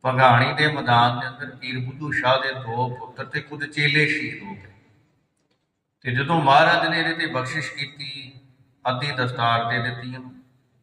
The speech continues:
ਛੋਟੀ ਕਿਰਪਾਨ ਦੇ ਦਿੱਤੀ ਇਹਨੂੰ, ਕੰਘਾ ਦੇ ਦਿੱਤਾ ਮਹਾਰਾਜ ਨੇ। ਤੇ ਕੰਘੇ ਵਿੱਚ ਜਿਹੜੇ ਅੜੇ ਹੋਏ ਕੇਸ ਸੀ, ਉਹ ਕੇਸ ਵੀ ਇਹਨੂੰ ਉਸੇ ਤਰ੍ਹਾਂ ਬਖਸ਼ ਦਿੱਤੇ।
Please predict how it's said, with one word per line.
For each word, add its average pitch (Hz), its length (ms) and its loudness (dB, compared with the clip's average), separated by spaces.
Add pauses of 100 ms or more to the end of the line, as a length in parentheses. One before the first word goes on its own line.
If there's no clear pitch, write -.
(640)
ਛੋਟੀ 139 480 -4
ਕਿਰਪਾਨ 117 560 0
ਦੇ 123 120 -2
ਦਿੱਤੀ 123 360 -8
ਇਹਨੂੰ, 127 260 -10 (1160)
ਕੰਘਾ 151 340 4
ਦੇ 151 140 2
ਦਿੱਤਾ 139 400 -4
ਮਹਾਰਾਜ 135 380 -2
ਨੇ। 127 280 -12 (1120)
ਤੇ 147 100 -6
ਕੰਘੇ 170 440 4
ਵਿੱਚ 170 240 4
ਜਿਹੜੇ 160 840 2 (100)
ਅੜੇ 160 180 6
ਹੋਏ 147 220 0
ਕੇਸ 143 560 -4
ਸੀ, 139 80 -12
ਉਹ 143 220 -8
ਕੇਸ 139 360 -2
ਵੀ 127 120 -6
ਇਹਨੂੰ 127 260 -6
ਉਸੇ 135 180 -6
ਤਰ੍ਹਾਂ 120 300 -2
ਬਖਸ਼ - 220 -8
ਦਿੱਤੇ। - 320 -18